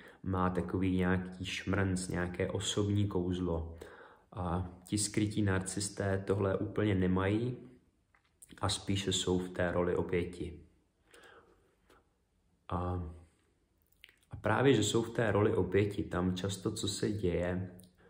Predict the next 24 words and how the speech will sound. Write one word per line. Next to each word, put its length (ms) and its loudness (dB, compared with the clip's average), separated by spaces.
oni 220 0
opravdu 340 4
mají 240 6
tenhle 320 6
mindset, 760 2
jakože 280 0
jsou 240 0
oběť, 800 -2
že 140 0
teda 260 4
jsou 320 0
obětí 920 -2
něčeho 800 0
a 440 2
že 160 0
si 200 0
to 80 2
teďka 380 2
od 300 2
toho, 760 2
a, 320 -4
světa 540 0
vemou 300 2
zpátky. 640 -4